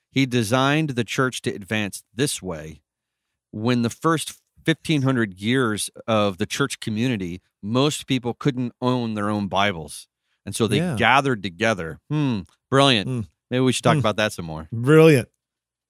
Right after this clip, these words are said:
Speaker 2: Dude.
Speaker 1: <laughs>
Speaker 2: Yeah, so they, we, yeah, I, I could talk all
Speaker 1: Take us
Speaker 2: afternoon
Speaker 1: in,
Speaker 2: about
Speaker 1: brother.
Speaker 2: the significant,
Speaker 1: Take
Speaker 2: the
Speaker 1: us in.
Speaker 2: significance of the gathered
Speaker 1: <laughs>
Speaker 2: church. And so we're gonna talk about the gathered church some more, it sounds like to me, based upon what John has just said.
Speaker 1: <laughs>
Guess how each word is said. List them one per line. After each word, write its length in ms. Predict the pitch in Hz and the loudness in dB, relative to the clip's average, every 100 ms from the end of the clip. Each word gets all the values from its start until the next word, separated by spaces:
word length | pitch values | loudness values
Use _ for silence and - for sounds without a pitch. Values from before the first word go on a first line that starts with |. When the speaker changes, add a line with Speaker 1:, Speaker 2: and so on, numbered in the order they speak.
| _ _ _ _ _ _ _ _ _ - | _ _ _ _ _ _ _ _ _ -4
Speaker 2:
Dude. 400 | 117 151 143 107 113 | 6 8 8 4 -4
Speaker 1:
<laughs> 320 | - 113 - - | -12 -14 -6 4
Speaker 2:
Yeah, 100 | 196 | 6
so 180 | - 190 | 8 8
they, 200 | 175 - _ _ 127 143 | 6 2 _ _ -4 2
we, 140 | 202 | 4
yeah, 200 | 190 117 - _ _ - | 2 -4 -8 _ _ 0
I, 160 | 175 - _ _ _ _ _ | 0 0 _ _ _ _ _
I 120 | 151 | -2
could 200 | 156 131 104 _ _ _ _ _ _ _ - | 0 -2 -6 _ _ _ _ _ _ _ -8
talk 260 | - 143 135 | 0 0 2
all 140 | 135 143 | 2 4
Speaker 1:
Take 180 | 135 123 | 4 4
us 60 | 113 | 4
Speaker 2:
afternoon 60 | |
Speaker 1:
in, 60 | 135 | 2
Speaker 2:
about 60 | 113 | 2
Speaker 1:
brother. 200 | 110 101 | 0 0
Speaker 2:
the 60 | 107 | -2
significant, 460 | 110 123 135 123 | -2 -2 -2 -2
Speaker 1:
Take 100 | 120 139 | 2 2
Speaker 2:
the 40 | |
Speaker 1:
us 80 | - | 2
in. 60 | - | 0
Speaker 2:
significance 420 | 120 123 123 117 | 0 2 0 0
of 80 | 120 | 0
the 80 | 104 | -2
gathered 520 | 95 110 117 131 117 | -2 -2 0 0 -2
Speaker 1:
<laughs> 20 | |
Speaker 2:
church. 440 | - 78 - - - - _ _ | -8 -8 -10 -18 -20 -20 _ _
And 140 | 131 123 | 0 6
so 120 | 139 | 6
we're 120 | 135 | 8
gonna 140 | 135 | 6
talk 280 | 120 131 135 | 4 2 2
about 200 | 127 127 | 2 0
the 60 | 110 | 0
gathered 380 | 107 117 131 120 | -2 0 0 0
church 240 | 131 127 | 0 -2
some 180 | - 147 | -2 -2
more, 220 | 131 107 | 0 0
it 120 | 113 - | -2 -4
sounds 300 | 117 113 107 | -4 -4 -2
like 220 | 110 - | -4 -4
to 80 | 127 | -6
me, 200 | 98 67 | -6 -8
based 280 | 98 98 - | -8 -8 -8
upon 200 | - 110 | -4 -2
what 120 | 110 | -2
John 260 | 113 113 120 | 0 0 0
has 100 | 117 | -2
just 220 | 117 110 | -4 -4
said. 280 | - 113 156 | -4 -4 -6
Speaker 1:
<laughs> 60 | - | -10